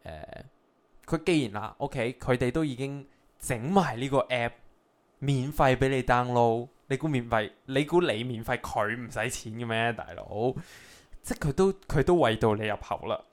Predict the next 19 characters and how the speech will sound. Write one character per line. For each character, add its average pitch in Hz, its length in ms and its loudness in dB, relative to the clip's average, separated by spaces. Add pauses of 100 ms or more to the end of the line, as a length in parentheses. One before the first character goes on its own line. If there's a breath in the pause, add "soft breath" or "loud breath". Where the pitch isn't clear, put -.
(340)
你 147 160 2
要 156 80 6
付 135 200 0
出 170 140 0
嘅 110 220 -2
就 104 100 -4
係， 101 420 -4 (540)
啊， 127 180 -14
坐 120 200 -2
喺 - 20 -2
度， 117 160 -8
即 - 140 -8
係 - 40 -6
俾 131 140 0
佢 117 60 -4
慢 98 180 -10
慢 101 180 -12
喺 120 120 -10
度 107 280 -8